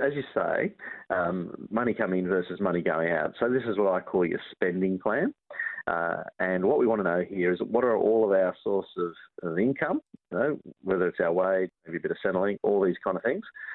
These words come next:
versus how much is going out in terms of our expenses. And that could be our rent, our mortgage, it could be our, um, uh, you know, education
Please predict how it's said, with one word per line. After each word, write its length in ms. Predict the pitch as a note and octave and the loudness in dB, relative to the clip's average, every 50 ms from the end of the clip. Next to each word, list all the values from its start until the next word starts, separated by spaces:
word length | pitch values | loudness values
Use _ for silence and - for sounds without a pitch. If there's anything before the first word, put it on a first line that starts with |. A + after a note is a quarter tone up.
| - - - - - | -12 -14 -12 -8 -6
versus 600 | F#2+ F#2 G2 A2+ A#2+ A2+ - - A#2 G#2+ G2+ F#2+ - - - - - - - - | -4 0 0 2 0 0 0 0 2 2 2 0 -2 -4 -6 -6 -6 -6 -4 -2
how 220 | - A2+ A2 A2 G#2+ | -2 -2 -2 -2 -2
much 240 | G#2+ G2 F#2 - - - - - | -2 -2 -2 -4 -6 -8 -8 -6
is 140 | G2 F2+ E2+ | -6 -4 -2
going 280 | - G2+ F2+ G2+ C3 E3 | 0 0 0 2 2 0
out 200 | G3+ - - - - | 0 0 -2 -4 -8
in 100 | F2 F2 | -12 -6
terms 260 | - G2+ F2 F2 E2 | -4 -2 -2 -2 -2
of 60 | F2+ | 0
our 120 | F#2+ F#2 F#2 | 0 0 0
expenses. 580 | - - - - C#3 D3+ D3+ - - - - - - _ - - - - - _ | -2 -4 -4 -2 -2 -2 -2 -4 -8 -10 -10 -12 -16 _ -18 -16 -16 -18 -12 _
And 80 | - G2 | -2 -2
that 120 | F2+ - | -2 -2
could 120 | - E2+ | -4 -4
be 140 | - F2 D#2+ | 0 0 2
our 160 | D#2+ E2 D#2 | 2 2 0
rent, 320 | D#2 F2 F#2 F#2+ F#2+ F2+ - - | 2 2 2 2 0 0 -2 -2
our 80 | F2+ - | -2 0
mortgage, 460 | F2 F2+ F#2 F#2 F2+ E2+ F#2 F#2 - - | 0 0 0 0 2 2 0 0 0 -4
it 80 | - - | -8 -4
could 200 | - - E2 - | -4 -4 -2 -2
be 200 | E2 E2 - - | -2 0 0 2
our, 400 | - - - - - - - - - | 2 0 0 0 -2 -2 -4 -4 -4
um, 460 | - G1+ G1+ G1+ G1+ G1+ G1+ - - - _ _ - - - - - - - - - | -2 -2 -2 -2 -2 -4 -6 -8 -10 -14 _ _ -16 -14 -14 -12 -14 -16 -10 -4 -2
uh, 280 | F#2+ - - E2 D#2 D#2+ | -2 0 0 2 2 2
you 140 | - - F2+ | 2 2 2
know, 60 | D2 | 2
education 680 | C#2+ F2 E2+ F2 - - - - - F2 F2+ - - F2+ | 2 2 0 0 -2 -4 -6 -4 -2 -2 0 -2 -2 -4